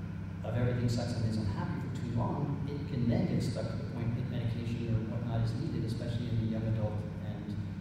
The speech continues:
forwarding years. So anxiety should be dealt with as soon as possible. The natural course and history of anxiety is that it just gets worse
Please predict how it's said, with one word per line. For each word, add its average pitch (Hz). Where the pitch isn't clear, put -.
forwarding 107
years. -
So 123
anxiety 131
should 240
be -
dealt -
with -
as -
soon 110
as -
possible. -
The 123
natural -
course 202
and 202
history 220
of -
anxiety -
is 147
that 131
it 127
just 143
gets 135
worse -